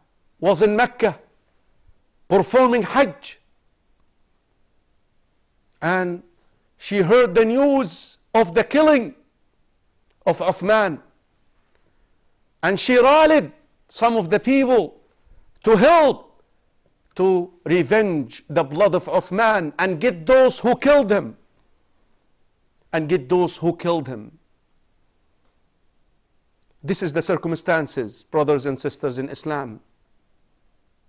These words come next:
The Ummah for almost five days without a leader.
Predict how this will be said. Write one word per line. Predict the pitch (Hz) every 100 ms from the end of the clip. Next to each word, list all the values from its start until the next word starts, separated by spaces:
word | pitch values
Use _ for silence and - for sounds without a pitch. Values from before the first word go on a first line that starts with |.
| _ _ _ _ _ _ _ -
The | 127
Ummah | 151 196 208 233 226 _ _ _ _
for | 170
almost | 180 226 226 196 -
five | 190 180 147
days | 170 151 123 107 - _ _ _ -
without | 143 151 147
a | 143
leader. | 147 143 127